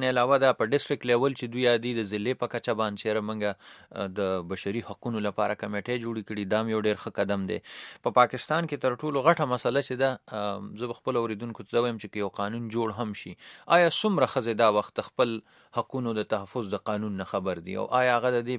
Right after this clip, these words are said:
په اړه باندې اوچتېدی شي، راپاڅېدی شي؟ آه، په دې کې بیا کلتوري مسلې هم ډېرې زیاتې دي. آه، رحمان بلوني صاحب، د دې، آه، نه پس ته زما، زه غواړم چې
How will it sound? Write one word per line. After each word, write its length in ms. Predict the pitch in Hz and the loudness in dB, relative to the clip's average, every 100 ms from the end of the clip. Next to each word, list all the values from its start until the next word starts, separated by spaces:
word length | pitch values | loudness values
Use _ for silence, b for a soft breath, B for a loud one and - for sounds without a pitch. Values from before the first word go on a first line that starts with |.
| - | -4
په 60 | |
اړه 240 | 107 107 117 | -4 0 2
باندې 200 | 117 104 | 2 -2
اوچتېدی 520 | 101 - 92 95 92 117 | -4 -8 -6 -4 -4 -4
شي، 160 | - 127 | -4 -4
راپاڅېدی 560 | 104 90 - 95 101 110 | -2 -2 -4 -6 -4 -4
شي؟ 220 | - 117 _ b b b - | -6 -10 _ b b b -6
آه، 260 | 110 104 107 | 0 2 2
په 140 | 120 | 0
دې 100 | 151 | -2
کې 80 | 156 | 0
بیا 140 | 147 156 | 0 2
کلتوري 440 | 139 117 120 147 | 2 0 -2 -2
مسلې 380 | 120 104 104 107 101 | -2 -2 0 0 -2
هم 160 | 95 | -4
ډېرې 200 | 95 90 87 | -2 -4 -2
زیاتې 280 | 92 87 85 | -4 -4 -8
دي. 140 | 85 - B B B B B | -12 -14 B B B B B
آه، 380 | 117 117 117 117 - | 2 4 4 0 -4
رحمان 280 | 123 135 165 | -4 0 0
بلوني 180 | 156 175 | 0 -4
صاحب، 220 | 190 175 131 | -2 -4 -2
د 80 | 127 117 151 | -4 -2 2
دې، 160 | 175 175 160 143 - - 110 | 4 4 2 0 -4 -4 -2
آه، 240 | 104 101 | 0 -2
نه 140 | 98 | -4
پس 260 | 113 160 - | 0 -2 -2
ته 100 | 135 | -4
زما، 300 | 117 120 135 131 107 - | -2 2 2 2 -2 -6
زه 160 | 113 | -6
غواړم 400 | 127 135 127 107 | 2 4 4 0
چې 140 | 98 | -6